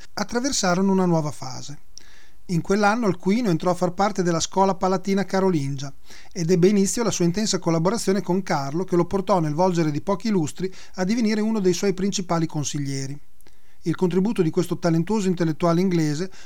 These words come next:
profondo conoscitore della politica della sua isola e dei diversi regni anglosassoni,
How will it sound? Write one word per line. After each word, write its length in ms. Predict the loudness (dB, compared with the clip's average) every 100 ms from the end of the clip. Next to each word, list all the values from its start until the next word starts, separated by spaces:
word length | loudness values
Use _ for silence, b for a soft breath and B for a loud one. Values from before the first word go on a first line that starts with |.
| B
profondo 440 | -4 -2 0 0
conoscitore 580 | 0 0 0 0 2 2
della 200 | 2 -2
politica 440 | -2 -2 0 -2
della 160 | -2 -2
sua 180 | 0 2
isola 380 | 2 0 -2 -4
e 100 | -2
dei 140 | 0
diversi 400 | 0 0 0 0
regni 220 | 2 2
anglosassoni, 680 | 0 0 -2 -4 -4 -4 -4